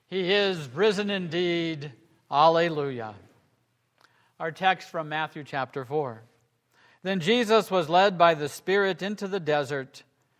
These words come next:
to be tempted by the devil. These are the words of our text.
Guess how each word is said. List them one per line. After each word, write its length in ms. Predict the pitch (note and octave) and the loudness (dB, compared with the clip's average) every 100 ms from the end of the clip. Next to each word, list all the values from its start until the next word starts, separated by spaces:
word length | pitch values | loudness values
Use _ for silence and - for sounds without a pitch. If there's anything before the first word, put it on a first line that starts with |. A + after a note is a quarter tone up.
| _ _ - | _ _ -18
to 100 | D#3+ | -12
be 160 | D#3 | -12
tempted 720 | C3+ - F3+ E3+ E3+ D#3+ D3 C#3+ _ _ _ _ _ | -12 -8 -8 -6 -8 -8 -12 -20 _ _ _ _ _
by 180 | C#3 C#3 | -12 -12
the 100 | C3 | -14
devil. 420 | A#2+ A2 A2 A2+ _ _ _ _ _ _ _ _ _ _ _ - | -16 -16 -20 -20 _ _ _ _ _ _ _ _ _ _ _ -20
These 200 | C#3+ C#3 | -16 -12
are 80 | |
the 100 | C3+ | -12
words 300 | B2+ C#3+ D#3 | -8 -6 -6
of 80 | C3 | -8
our 120 | B2+ | -14
text. 580 | A#2+ C#3 C3 _ - _ | -14 -16 -18 _ -20 _